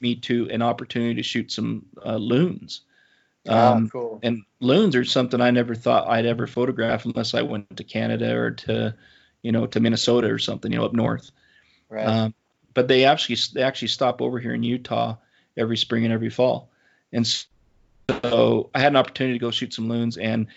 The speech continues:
Speaker 1: it was funny. The point of the story is, I,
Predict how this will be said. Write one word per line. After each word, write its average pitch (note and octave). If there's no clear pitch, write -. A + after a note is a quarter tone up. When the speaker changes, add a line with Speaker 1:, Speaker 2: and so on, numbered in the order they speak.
Speaker 1:
it -
was A#2+
funny. A#2+
The C3
point D3
of A#2+
the A#2
story B2
is, A#2
I, -